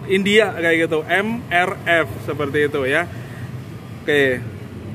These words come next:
M R F ini ban dari India, Kang Bro. Nah, dan untuk pattern daripada bannya ini, eh, patternnya V ya, kayak gitu. Jadi cocok untuk, eh, jalanan aspal dan sebagainya, dan,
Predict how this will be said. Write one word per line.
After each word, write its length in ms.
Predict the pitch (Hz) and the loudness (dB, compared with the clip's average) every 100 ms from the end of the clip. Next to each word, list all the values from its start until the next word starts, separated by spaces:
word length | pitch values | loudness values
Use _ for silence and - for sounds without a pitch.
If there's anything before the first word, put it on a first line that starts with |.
| - - - - - - - 160 | -10 -10 -10 -12 -10 -10 -4 2
M 120 | 160 | 2
R 80 | 156 165 | 2 2
F 80 | 170 | 2
ini 160 | 190 | 2
ban 400 | 180 160 170 165 | 2 2 2 2
dari 240 | 147 151 156 | 2 2 2
India, 240 | 151 156 147 | 4 4 4
Kang 160 | 143 | 2
Bro. 160 | 139 127 117 120 120 123 | 0 -2 -4 -6 -6 -4
Nah, 300 | 139 135 127 123 123 123 123 123 127 127 | -2 0 0 -2 -2 0 0 0 0 4
dan 240 | 165 165 170 | 4 4 4
untuk 240 | 170 175 | 2 2
pattern 420 | 170 165 - 175 | 2 0 0 0
daripada 400 | 160 160 156 156 180 | 2 2 2 0 2
bannya 560 | 160 151 170 196 220 226 - 160 | 2 2 2 2 0 -2 -6 -4
ini, 320 | 156 190 202 | 0 0 0
eh, 420 | 185 - 160 151 147 | -4 -6 -2 0 2
patternnya 480 | 156 156 156 175 185 - - - - - | 2 2 2 2 0 -4 -8 -8 -8 -2
V 40 | - | 4
ya, 320 | 190 151 143 - | 6 6 2 -4
kayak 160 | 165 143 139 | -6 -4 -4
gitu. 160 | 147 180 - - - - - 147 | -2 -6 -8 -12 -12 -12 -4 4
Jadi 140 | 175 185 - | 6 4 2
cocok 320 | 160 156 175 170 | 0 0 0 0
untuk, 260 | 165 165 156 | 2 2 0
eh, 400 | 143 147 147 147 143 | -2 0 2 2 2
jalanan 480 | 143 139 143 165 156 | 2 4 4 2 -2
aspal 560 | 135 - 147 147 165 175 | -4 -4 0 2 2 0
dan 180 | 170 139 | -2 -2
sebagainya, 600 | 135 135 135 131 147 165 | -2 0 2 4 4 2
dan, 400 | 139 135 135 | 2 4 4